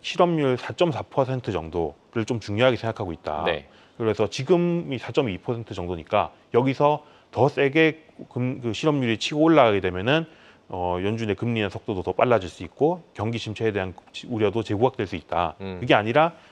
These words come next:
Speaker 1: 한 지금 정도의 실업률 수준에서 잘 유지가 돼주면은 아마도 뭐 연착륙에 대한 거-,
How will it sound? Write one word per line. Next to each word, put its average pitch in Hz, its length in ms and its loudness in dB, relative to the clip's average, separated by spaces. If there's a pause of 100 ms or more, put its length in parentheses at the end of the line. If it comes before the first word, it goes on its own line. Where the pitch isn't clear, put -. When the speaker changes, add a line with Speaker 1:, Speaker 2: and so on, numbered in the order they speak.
(120)
Speaker 1:
한 110 260 -2 (100)
지금 151 300 -2
정도의 110 580 2
실업률 139 420 -2
수준에서 101 600 -8
잘 113 220 -4
유지가 101 280 0
돼주면은 104 680 -2 (340)
아마도 92 500 -2 (220)
뭐 87 280 -6
연착륙에 101 540 -4
대한 85 240 -6
거-, 82 140 -10